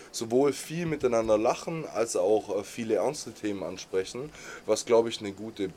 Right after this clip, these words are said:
Basis für einen Podcast, weil, ähm, ich glaub, dass wenn man sich auf ein Thema fixiert, also wenn man immer nur witzig ist, ist es schnell langweilig. Wenn man immer nur ernst ist, wird's auch langweilig.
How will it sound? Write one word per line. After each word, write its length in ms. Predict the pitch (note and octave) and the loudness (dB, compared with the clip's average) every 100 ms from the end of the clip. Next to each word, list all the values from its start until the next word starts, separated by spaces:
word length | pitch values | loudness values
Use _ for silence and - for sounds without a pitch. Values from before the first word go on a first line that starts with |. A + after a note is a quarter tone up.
| - | 2
Basis 680 | G#2 C#3 - G#2+ A2 - - - | 2 2 0 -2 -2 -2 -4 -10
für 140 | E2+ G2 | -10 -8
einen 100 | E2+ | -6
Podcast, 640 | F2+ F2 G2 G#2 C3+ - - - - - D#2 | -6 -4 2 2 2 -6 -16 -18 -18 -18 -2
weil, 540 | F#2 G2+ B2+ C#3+ D3+ - | 2 4 4 2 -2 0
ähm, 340 | B2 A#2+ A#2 B2 - - - G2+ | 0 0 -2 -8 -18 -20 -12 -10
ich 140 | - - - | -10 -14 -6
glaub, 440 | G2 G2+ A#2 D#3+ E3+ - - - | 4 8 8 6 2 -10 -12 4
dass 300 | B2 A#2 A#2+ | 4 4 -2
wenn 80 | |
man 120 | A#2 A2 | -4 -4
sich 200 | A2 A2+ | -4 -6
auf 200 | - - | -6 0
ein 220 | A2+ C#3 | 0 0
Thema 420 | - A#2+ C3+ A#2 | -2 -2 2 0
fixiert, 840 | - A2 G2+ - C3+ D#3 D3+ - - - - | 0 -10 -6 -4 0 2 2 -2 -14 -14 -4
also 240 | - A2+ A2+ | 4 4 4
wenn 120 | A#2+ | 0
man 140 | A2+ - | -2 0
immer 320 | D3 D#3 D#3+ | 2 4 4
nur 500 | D#3 D3 D#3 D#3+ B2 | 2 2 2 2 2
witzig 420 | G#2 C#3 - C#3+ C3+ | -2 -2 -2 -2 0
ist, 360 | C3+ C3+ - | -2 -2 -4
ist 180 | A2+ - | -4 -2
es 380 | - - - - | -2 -4 -8 -8
schnell 380 | - - B2 B2 | -8 0 4 6
langweilig. 680 | A#2+ B2+ B2 A#2+ B2 B2+ - - - - | 6 2 4 4 4 0 -2 -12 -12 -6
Wenn 100 | A2+ | 0
man 180 | A#2+ A#2+ - | 0 0 -2
immer 320 | C3+ D3 D3+ | 0 2 4
nur 340 | C#3 C3 C3 G#2+ | 2 4 4 6
ernst 320 | B2+ E3 - | 4 2 0
ist, 180 | C#3 - | -4 -6
wird's 140 | - | 0
auch 220 | - D#3 | 2 4
langweilig. 440 | E3 E3 E3+ F3 | 2 2 4 2